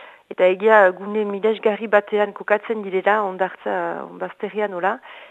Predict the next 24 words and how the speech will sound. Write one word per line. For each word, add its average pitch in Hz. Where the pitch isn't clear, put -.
eguzki 214
sartze, 220
eh, 185
biziki 208
ederrak 202
ikusteko -
parada 190
eskaintzen 196
digute 190
ere, 190
zinez 226
balio 196
du 240
itzulino 196
bat, 208
eh, 160
egiterat. 185
Musika 226
ere 214
bada, 190
talde 185
desberdinak 190
badira 190
gauero, 185